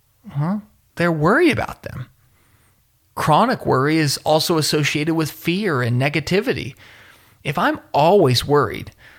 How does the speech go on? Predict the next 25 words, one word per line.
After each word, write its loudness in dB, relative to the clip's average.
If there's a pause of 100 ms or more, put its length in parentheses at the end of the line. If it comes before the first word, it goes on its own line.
(300)
then 0
I'm 2
also 0
always 0
seeing -2
life -2 (100)
through -2
the 2
lens 0
of -2
potential -4
problems. -2 (680)
And -2
that 0
can 0
be 2
emotionally 2
draining 0
for -4
me 0 (760)
and 0
the 0
people 0
around 2
me, -8